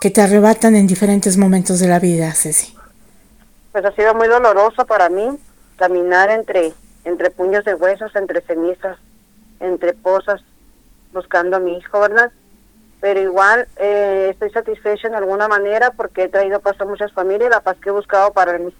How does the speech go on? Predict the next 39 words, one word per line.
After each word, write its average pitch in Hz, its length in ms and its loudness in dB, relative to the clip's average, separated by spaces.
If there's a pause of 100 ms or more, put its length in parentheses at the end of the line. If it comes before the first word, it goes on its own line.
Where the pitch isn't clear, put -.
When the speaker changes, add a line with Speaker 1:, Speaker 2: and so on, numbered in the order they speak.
Speaker 2:
para 170 200 -2
mis 170 200 -8
hijos. 262 360 -4 (460)
No 214 200 -2
la, 220 240 0
no 208 200 0
la 220 120 2
he 220 40 -6
encontrado, 226 540 0
pero 202 380 0 (360)
en 208 120 -2
la 208 120 2
paz 233 180 -2
que 277 60 -4
encuentro 269 400 -2
en 247 60 -2
cada 240 240 0
familia 226 400 -2
que 240 100 -14
se 208 120 -4
recupera 247 520 -2
es 247 120 -8
una 220 160 -2
paz 208 260 -4
para 196 220 0
mí. 208 260 -6 (460)
Y 185 100 -4
yo 196 160 0
sé 208 100 -4
que 208 140 -4
mis 202 180 -10
hijos 202 220 -2
de 202 80 -2
donde 185 220 -2
estén 262 440 -2
están 208 240 -6
orgullosos 190 560 -2
de 180 120 -6
mí, 170 180 -6